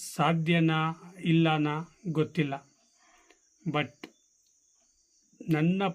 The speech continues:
ಪ್ರಯತ್ನ ಅಂತೂ ನಿಲ್ಲಲ್ಲ. "ಓ, ಯಾಕಪ್ಪ ಶುಗರ್ ಬೇಡ ಅಂತ ಇದ್ದೀರಾ, ಶುಗರ್ ಇದೆಯಾ?" ಅಂತ ಏನಾರ ಕ್ವಶನ್ ಮಾಡೋದಾದ್ರೆ, ಸದ್ಯಕ್ಕೆ ದೇವರು ಅಂಥ ಕಾಯಿಲೆಯನ್ನು ಇನ್ನೂ ನನಗೆ ಕೊಟ್ಟಿಲ್ಲ.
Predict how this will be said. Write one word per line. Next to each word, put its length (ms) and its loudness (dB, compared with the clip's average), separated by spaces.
ಪ್ರಯತ್ನ 580 0
ಅಂತೂ 460 0
ನಿಲ್ಲಲ್ಲ. 360 4
"ಓ, 120 8
ಯಾಕಪ್ಪ 420 4
ಶುಗರ್ 440 0
ಬೇಡ 160 6
ಅಂತ 220 2
ಇದ್ದೀರಾ, 320 0
ಶುಗರ್ 280 0
ಇದೆಯಾ?" 280 2
ಅಂತ 180 -4
ಏನಾರ 260 -4
ಕ್ವಶನ್ 520 -2
ಮಾಡೋದಾದ್ರೆ, 500 -6
ಸದ್ಯಕ್ಕೆ 440 2
ದೇವರು 300 2
ಅಂಥ 200 -4
ಕಾಯಿಲೆಯನ್ನು 680 -2
ಇನ್ನೂ 160 -8
ನನಗೆ 320 -2
ಕೊಟ್ಟಿಲ್ಲ. 420 4